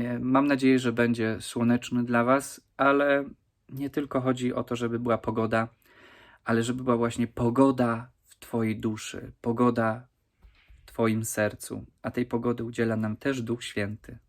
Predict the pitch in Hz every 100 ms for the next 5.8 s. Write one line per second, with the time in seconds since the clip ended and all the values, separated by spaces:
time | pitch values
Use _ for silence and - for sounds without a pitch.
0 | _ _ _ - _ 113 107 110 107 104
1 | 101 - - - _ _ _ _ - -
2 | - - - - - - - - _ -
3 | 113 117 113 151 151 127 120 117 117 -
4 | 123 113 113 117 120 117 113 110 107 -
5 | 117 113 - 104 - - 120 -